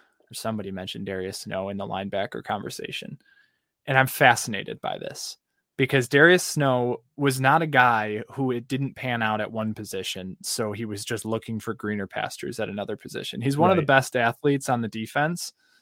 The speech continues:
Speaker 1: So if they're moving him positions, they're doing it for a purpose because he's clearly excelling at something. So my question, when the season is over, what position will Darius
Speaker 2: <laughs>
Speaker 1: Snow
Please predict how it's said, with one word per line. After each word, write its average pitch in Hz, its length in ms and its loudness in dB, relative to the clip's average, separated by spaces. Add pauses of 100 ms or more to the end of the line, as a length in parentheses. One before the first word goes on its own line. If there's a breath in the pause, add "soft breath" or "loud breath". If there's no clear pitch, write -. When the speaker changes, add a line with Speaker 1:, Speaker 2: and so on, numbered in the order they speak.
(100)
Speaker 1:
So - 160 6
if 143 140 6
they're 170 100 8
moving 185 400 6
him 160 340 -2
positions, 135 600 -2
they're 135 100 2
doing 127 280 0
it 123 120 -6
for 117 160 -2
a 101 60 -2
purpose - 580 -10 (320)
because 123 300 -2
he's 120 160 -4
clearly 143 720 4
excelling 113 540 -4
at - 120 -8
something. - 460 -10 (580)
So 123 380 4 (600)
my 135 240 6
question, 117 680 -2 (480)
when 127 160 0
the 113 80 -4
season 170 400 2
is 202 140 2
over, 123 500 -2 (1900)
what 151 340 2
position 131 800 -2 (640)
will 135 200 4
Darius 131 460 4
Speaker 2:
<laughs> - 160 -10
Speaker 1:
Snow 113 540 -2